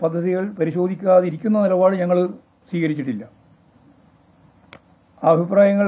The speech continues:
കേൾക്കാതിരിക്കുകയോ ചെയ്യുന്ന സമീപനമല്ല പാർട്ടിയും ഗവൺമെന്റും എടുത്തിട്ടുള്ളത് എന്നുള്ളതാണ് അത് സംബന്ധിച്ച് പറയാനുള്ള പ്രധാനപ്പെട്ട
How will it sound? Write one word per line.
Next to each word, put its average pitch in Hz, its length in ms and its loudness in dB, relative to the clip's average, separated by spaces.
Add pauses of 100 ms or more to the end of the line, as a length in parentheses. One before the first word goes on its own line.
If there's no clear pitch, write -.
കേൾക്കാതിരിക്കുകയോ 180 800 0 (1200)
ചെയ്യുന്ന 196 340 0
സമീപനമല്ല 175 560 0 (1500)
പാർട്ടിയും 170 460 -2 (400)
ഗവൺമെന്റും 185 520 0 (200)
എടുത്തിട്ടുള്ളത് 156 520 -4 (140)
എന്നുള്ളതാണ് 139 520 -2 (1000)
അത് 151 160 -2
സംബന്ധിച്ച് 156 400 -6 (180)
പറയാനുള്ള 143 520 -2
പ്രധാനപ്പെട്ട 131 520 -6